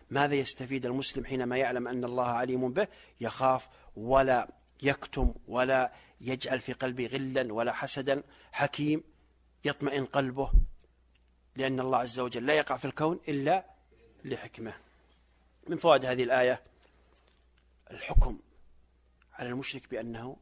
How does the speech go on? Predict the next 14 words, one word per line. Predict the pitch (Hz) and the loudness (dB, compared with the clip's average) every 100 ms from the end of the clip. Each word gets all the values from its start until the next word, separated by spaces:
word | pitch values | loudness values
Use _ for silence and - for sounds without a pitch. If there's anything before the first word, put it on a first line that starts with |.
| - | -18
نجس. | 107 - - - - _ _ _ - | -18 -16 -14 -14 -16 _ _ _ -20
فأين | - 202 208 202 185 | 0 4 8 8 8
الذين | 180 165 170 165 | 8 6 6 4
يطنطنون | 156 156 156 143 160 170 170 139 - - _ _ _ - - | 2 2 0 0 4 6 8 6 0 -20 _ _ _ -14 6
ويغضبون | 180 180 156 160 175 202 190 127 - - | 10 10 8 8 10 12 10 8 0 -12
حينما | - 170 160 151 | 0 2 4 4
نقول | 151 147 160 | 4 4 2
عن | 135 143 | 4 2
اليهود | 139 139 147 139 | 2 2 0 0
والنصارى | 135 135 127 151 143 135 | 0 0 2 4 6 6
أو | 135 135 135 - - 147 | 6 2 0 -12 -4 0
البوذيين | 143 135 139 139 139 147 | 0 2 0 0 -2 0
وغيرهم | 135 135 127 120 | 0 0 -4 -6
مشركين؟ | 113 110 - | -8 -10 -14